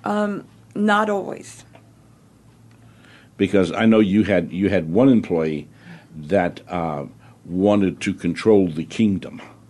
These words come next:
Speaker 1: Yes.
Speaker 2: And, um, and she was very, very, very, very good at what she did.
Speaker 1: Yes.
Speaker 2: But it was just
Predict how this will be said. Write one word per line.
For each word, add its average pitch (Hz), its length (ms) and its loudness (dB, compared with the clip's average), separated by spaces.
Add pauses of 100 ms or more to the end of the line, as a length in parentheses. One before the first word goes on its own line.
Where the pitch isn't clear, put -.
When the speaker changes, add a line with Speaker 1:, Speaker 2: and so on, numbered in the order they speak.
(440)
Speaker 1:
Yes. - 480 -14 (680)
Speaker 2:
And, 78 400 -8 (100)
um, 82 340 -4 (760)
and 87 140 -10
she 117 180 2
was 90 200 0
very, 131 400 4
very, 120 300 6
very, 107 320 6
very 92 260 2
good 82 260 0
at - 140 -10
what 82 180 -2
she - 260 -4
did. - 520 -4 (220)
Speaker 1:
Yes. - 360 -20 (1080)
Speaker 2:
But 98 140 0
it 82 80 -2
was 87 160 -2
just 110 440 2